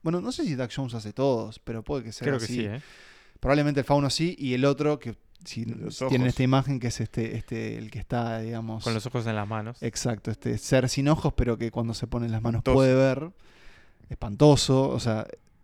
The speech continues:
Speaker 1: lo que en inglés se dice The Staff of Nightmares, ¿verdad? Y que él utiliza muy bien,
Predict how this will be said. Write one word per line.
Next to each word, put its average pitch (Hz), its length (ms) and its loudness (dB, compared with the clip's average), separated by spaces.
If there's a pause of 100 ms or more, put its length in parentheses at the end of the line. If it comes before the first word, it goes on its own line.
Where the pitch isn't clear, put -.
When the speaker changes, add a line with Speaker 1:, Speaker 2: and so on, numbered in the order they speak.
(160)
Speaker 1:
lo 123 160 0
que 110 160 -2
en 110 80 -2
inglés 127 240 4
se 139 80 4
dice 131 200 2
The 107 60 0
Staff 139 320 -2
of - 140 -10
Nightmares, 117 640 -2
¿verdad? 113 400 -6
Y 120 160 -8
que 123 380 2
él 147 220 2
utiliza 131 460 0
muy 139 180 4
bien, 180 260 2